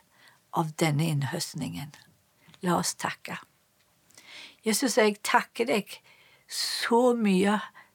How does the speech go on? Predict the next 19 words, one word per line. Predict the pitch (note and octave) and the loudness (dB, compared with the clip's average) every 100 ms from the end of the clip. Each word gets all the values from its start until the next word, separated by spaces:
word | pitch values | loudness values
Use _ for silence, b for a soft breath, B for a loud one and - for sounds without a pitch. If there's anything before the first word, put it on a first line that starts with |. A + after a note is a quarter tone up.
| _ | _
for | - F#3+ | -2 0
det | F3+ F#3 F#3 | 4 2 2
digitale | F#3 F#3 - E3+ E3+ F3 | 0 0 -2 -2 0 -2
verktøyet | F3 - - - - D#3+ F3 | -4 -6 -12 -8 -6 -6 -4
du | D#3+ | -2
har | D#3+ | -2
gitt | E3 D#3+ - | -4 -10 -14
oss. | F3 - - - _ b b b b b - | -14 -12 -14 -18 _ b b b b b 2
Nå | G3+ A#3 A#3 | 6 6 4
når | G#3+ | 0
alt | - F#3+ G#3+ - | -2 -2 -2 -4
er | G3 | -6
stengt, | - F#3 G3+ A3+ - b b | -2 0 0 -2 -10 b b
så | - - | -12 -8
kan | - - C4+ | 0 0 0
vi | C4 | -2
bare | G#3 F#3 F#3+ | 2 4 4
møte | G#3+ G#3+ F3+ C#3+ A#3 - | 2 4 2 2 -2 -4
hverandre | D#4 G#3 F3 D#3+ C#3+ D#3+ D3+ | -6 -2 -2 -2 -4 -2 -2